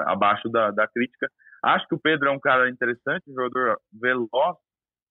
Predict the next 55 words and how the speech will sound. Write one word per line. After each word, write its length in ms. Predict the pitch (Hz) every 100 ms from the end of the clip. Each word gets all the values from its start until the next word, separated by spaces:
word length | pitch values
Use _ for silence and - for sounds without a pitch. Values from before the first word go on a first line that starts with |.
| _ -
Quando, 160 | 123
a 80 | 98
gente 180 | 117 117
vê 120 | 127
que 60 | -
quando 140 | 131
o 20 | 127
Corinthians 280 | 123 120 -
perde 220 | 123 120
a 60 | 107
bola, 260 | 113 135
aconteceu 440 | 120 117 113 - 139
umas 180 | 117 104
duas 200 | 143 107
vezes 200 | 117 104
assim, 240 | 98 117
do 100 | 104 98
Richard 320 | - 117 107
perder, 480 | 101 90 117 139 - _ _ _
do, 400 | 95 113 107 95
do 160 | 101 98
Camacho 460 | 107 101 123 135 -
perder 180 | 110
a 40 | 110
bola 200 | 104 104
no 80 | 98
meio, 280 | 117 139 139 _ -
o 80 | 107
Pedro 260 | 139 143 147
consegue 440 | 147 - 135 143
alcançar 480 | 156 151 139 - 113
o 60 |
marcador. 540 | 107 107 104 101 98 90
Em 20 | 95
alguns 180 | 110
momentos 280 | 117 113 117
ele 100 | 120
consegue 340 | 123 120 120 123
recuperar 360 | 117 127 123
a 40 | 131
bola. 280 | 110 98 - _ _ _ -
Só 100 | 107
que, 420 | - 123 123 120 107
é, 300 | 98 71 101
ele 120 | 107 104
tem 80 | 107
alguns 260 | 107 110 -
problemas 420 | 120 110 107 107 -
técnicos, 460 | - 107 - 101 104
sim, 120 | - 107
que 100 | 117
o 60 |
Thiago 260 | - 110 117
precisa 180 | - 110
trabalhar. 460 | 110 117 127 87